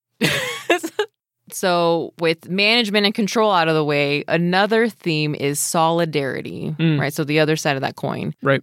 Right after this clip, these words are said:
Speaker 1: Remember, Diego observed these workers. He spent hours at this plant making tons and tons of sketches of both the machinery and the workers.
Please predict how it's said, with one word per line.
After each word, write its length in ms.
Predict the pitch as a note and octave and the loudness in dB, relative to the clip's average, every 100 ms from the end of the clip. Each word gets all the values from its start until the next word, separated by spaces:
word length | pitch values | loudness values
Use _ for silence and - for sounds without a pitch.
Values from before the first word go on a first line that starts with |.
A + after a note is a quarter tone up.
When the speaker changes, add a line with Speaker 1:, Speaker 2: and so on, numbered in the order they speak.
| G3 | 4
Speaker 1:
Remember, 560 | G#3+ C4+ B3 D#3+ C#3+ | 6 6 4 4 2
Diego 480 | - D#3+ G3 G#3+ A3+ | -2 0 2 4 4
observed 400 | G#3 F3 A3 G3+ | 2 2 0 2
these 160 | G3 D3+ | 0 0
workers. 560 | C#3 C3+ A#2 A#2 D#3 | -4 -2 -4 -4 -8
He 160 | - F3+ | -6 -6
spent 280 | - D#3+ D3+ | -2 -2 -2
hours 420 | F#2+ C#3+ F#3 A3 | 0 2 4 4
at 120 | A#3 A3 | 2 0
this 180 | B3 | -2
plant 300 | - F3+ D3+ | 0 2 4
making 280 | D#3 D#3+ D#3+ | 2 0 -2
tons 540 | D3+ - F#3 G#3 A3+ G#3 | -2 0 2 4 4 2
and 160 | G#3+ F#3+ | 0 0
tons 240 | F3+ F3+ | 0 0
of 80 | F#3 | 0
sketches 600 | - C#3+ - D3 D3 E3+ - | 0 0 2 0 0 -6 0
of 200 | E3+ D#3 | 0 2
both 160 | F3+ F3+ | 0 2
the 100 | F3+ | 2
machinery 800 | E3+ - G#3 A3 A3+ A3 G#3+ - | 2 2 2 4 4 4 2 0
and 220 | F3+ G3+ | 2 4
the 80 | F#3+ | 4
workers. 680 | E3 C#3+ A#2+ A2 C3+ E3 | 4 2 0 -4 -6 -10